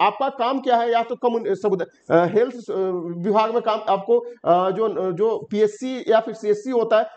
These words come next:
वहाँ पे आपका काम, अ, क-, करना होता है, जो आपका स्वास्थ्य केंद्र होता है वहाँ, या फिर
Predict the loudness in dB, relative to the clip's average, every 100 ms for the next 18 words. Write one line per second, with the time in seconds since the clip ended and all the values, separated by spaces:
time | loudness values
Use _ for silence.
0 | -4 -2 2 2 2 2 0 -2 -2 -2
1 | -2 -2 0 0 0 -2 0 0 2 2
2 | 2 2 2 0 -4 _ _ _ _ _
3 | _ _ _ 2 2 4 2 2 0 -2
4 | 0 -2 0 0 0 0 2 2 0 0
5 | -2